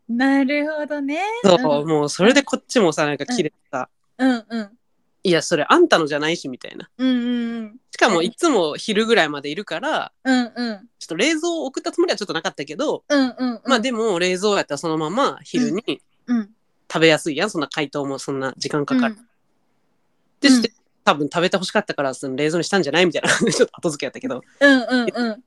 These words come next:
Speaker 2: で、
Speaker 1: うん。
Speaker 2: だからなん、って言っても、なんか。
Speaker 1: うんうん。え、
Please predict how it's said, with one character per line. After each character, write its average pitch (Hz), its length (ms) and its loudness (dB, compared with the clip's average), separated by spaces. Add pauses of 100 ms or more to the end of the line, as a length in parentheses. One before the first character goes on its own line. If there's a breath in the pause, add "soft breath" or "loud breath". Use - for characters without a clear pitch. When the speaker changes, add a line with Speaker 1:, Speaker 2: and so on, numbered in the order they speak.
(100)
Speaker 2:
で、 165 220 0 (300)
Speaker 1:
う 247 80 0
ん。 220 160 -2 (1200)
Speaker 2:
だ 151 120 -2
か 139 80 -4
ら 131 60 -2
な 170 140 6
ん、 - 20 4
っ - 40 -4 (560)
て 214 120 6
言 185 100 8
っ 175 40 -2 (360)
て 196 120 2
も、 196 320 4
な 143 120 -4
ん 131 60 -10
か。 - 340 -14
Speaker 1:
う 277 80 2
ん 247 200 4
う 247 160 -2
ん。 196 40 -8 (300)
え、 311 120 4